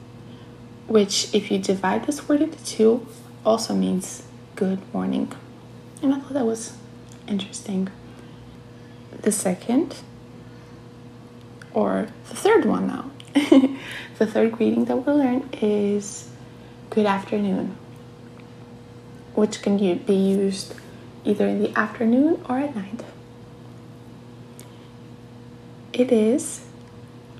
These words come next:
mirë mbrëma. Mirë mbrëma. Mirë mbrëma. Since we're talking about nightly greetings, let's learn how to say good night.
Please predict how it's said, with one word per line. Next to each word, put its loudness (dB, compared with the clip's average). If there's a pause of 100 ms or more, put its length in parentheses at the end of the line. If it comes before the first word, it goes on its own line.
(280)
mirë 6
mbrëma. 6 (1600)
Mirë 4 (580)
mbrëma. 8 (920)
Mirë 10 (100)
mbrëma. 6
Since -4
we're 2
talking -2
about -2
nightly -2
greetings, 2 (360)
let's 2
learn 2
how -2
to 4
say 2 (560)
good 2
night. -4